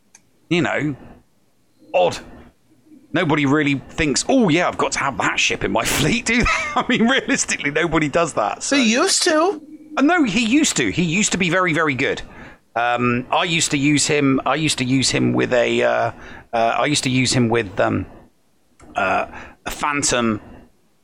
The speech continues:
Speaker 1: uh, Ghost combo because of the stealths.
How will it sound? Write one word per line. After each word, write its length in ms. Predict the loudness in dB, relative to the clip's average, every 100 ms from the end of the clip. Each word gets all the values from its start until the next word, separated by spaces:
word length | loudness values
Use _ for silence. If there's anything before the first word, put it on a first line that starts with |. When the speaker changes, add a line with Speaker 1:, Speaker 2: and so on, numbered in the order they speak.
| -20 -10 -4
Speaker 1:
uh, 240 | -2 -2
Ghost 500 | -2 -2 0 -2 -4 -10 -12 -2
combo 400 | 0 2 0 -2
because 320 | -6 -4 -2
of 80 | -2
the 80 |
stealths. 500 | -2 -2 -2 -2 -6